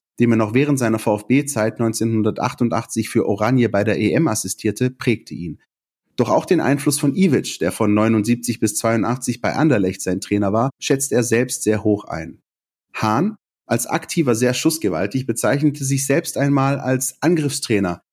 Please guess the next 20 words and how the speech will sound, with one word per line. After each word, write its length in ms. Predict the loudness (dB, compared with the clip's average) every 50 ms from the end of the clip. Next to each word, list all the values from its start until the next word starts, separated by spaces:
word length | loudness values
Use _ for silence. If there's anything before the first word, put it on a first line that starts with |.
| _ _ _
Zitat: 500 | -6 -4 -2 0 0 0 0 -2 -4 -6 -6
"Ich 140 | -2 0 0
habe 160 | 0 0 -2
früher 280 | 0 2 2 4 4
als 140 | 4 2 0
Spieler 320 | -2 -2 0 2 2 2 2
immer 180 | 2 2 2
zunächst 440 | 2 2 2 4 4 2 0 0 -2
nach 140 | -2 -2 -2
der 140 | -2 -2 0
Offensive 480 | 0 2 0 0 2 0 0 0 0
geschaut 440 | -2 -2 -2 -2 0 0 0 0 0
und 160 | -2 -2 -2
tue 220 | 0 2 2 2 2
das 180 | 2 0 -2
auch 160 | -4 -2 -2
heute 240 | -2 -2 -2 -2 -4
als 220 | -4 -4 -4 -6 -4
Trainer 340 | -2 0 0 0 0 -2
noch." 220 | -2 -4 -6 -8